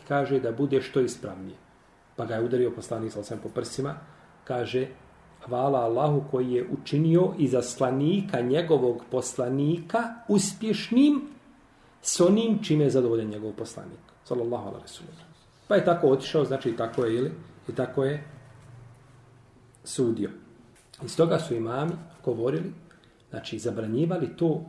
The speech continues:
njihovo slijepo steđenje, jer su znali da oni nemaju šta, cije-, svoje znanje pri sebi, jel tako? Jer, braćo, čovjek, kratak je život da bi čovjek naučio sve znanje. To je prekratko. Da vidi čovjek koliko može stići da nauči,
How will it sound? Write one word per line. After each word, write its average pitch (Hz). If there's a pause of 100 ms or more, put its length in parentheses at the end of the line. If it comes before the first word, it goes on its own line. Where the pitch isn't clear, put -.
njihovo 143
slijepo 120
steđenje, 104
jer 127
su -
znali 202
da 143
oni 190
nemaju 160
šta, -
cije-, -
svoje 185
znanje 160 (340)
pri 240
sebi, -
jel 110
tako? 151 (360)
Jer, 117
braćo, 156
čovjek, 165 (920)
kratak 180
je 131
život 165
da 123
bi 113
čovjek 135
naučio 127
sve 117
znanje. 98 (840)
To 165
je -
prekratko. - (1080)
Da 120
vidi 170
čovjek 170
koliko 190
može 135
stići -
da 120
nauči, 156